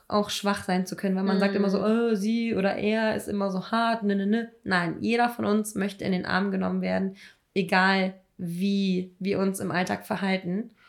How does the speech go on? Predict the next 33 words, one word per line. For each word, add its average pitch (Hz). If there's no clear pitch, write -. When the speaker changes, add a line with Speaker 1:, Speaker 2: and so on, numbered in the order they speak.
Speaker 1:
Und, 185
ähm, 175
wenn 202
jemand 196
immer 202
nur 196
auf, 196
äh, 190
harte 196
Kante 214
macht, 208
dann 185
ist -
das -
ganz 214
sicher 196
irgendeine 208
Antwort 190
auf -
irgendein 190
Speaker 2:
Ja. 214
Speaker 1:
Kindheitserlebnis. 202
Speaker 2:
Ja, 190
ja. 190
Haben 233
wir 226
ja 220
leider 196
auch. 185
Also 202
ich, -
ich -
glaub, 226